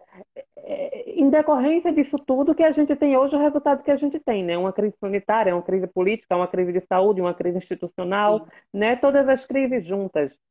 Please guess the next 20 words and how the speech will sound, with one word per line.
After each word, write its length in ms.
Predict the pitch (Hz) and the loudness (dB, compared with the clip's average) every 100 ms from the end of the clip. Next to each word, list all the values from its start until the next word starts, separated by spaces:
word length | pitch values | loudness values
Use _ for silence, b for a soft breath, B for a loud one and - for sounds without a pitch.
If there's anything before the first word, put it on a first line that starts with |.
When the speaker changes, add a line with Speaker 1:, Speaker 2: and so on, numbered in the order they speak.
| _ _ - | _ _ -2
Speaker 1:
sabe? 240 | 214 220 | 0 0
Então, 200 | 254 285 | 2 2
como 180 | 277 302 | 4 4
é 80 | 294 | 4
que 60 | |
a 60 | 285 | 2
gente 240 | 269 269 | 2 0
pode 760 | 262 247 240 262 269 269 262 208 - | 0 4 4 4 2 0 0 -2 -6
tá 300 | - 269 311 | 0 4 4
pensando 580 | 302 247 240 - 240 226 - | 2 -2 -4 -4 -4 -4 -2
sobre 260 | 220 196 | -2 -2
isso, 460 | 185 202 247 - 285 | -4 -4 -6 -6 -8
né? 260 | 254 190 202 | -4 0 0
E 40 | |
como 200 | 240 262 | 0 0
a 60 | 254 | 0
gente 220 | 240 247 | -2 -4
pode 320 | 240 247 247 | 2 2 2
tá, 680 | 262 233 220 226 240 247 240 | 0 2 4 4 4 4 2
é, 420 | 190 190 190 185 | 2 2 2 0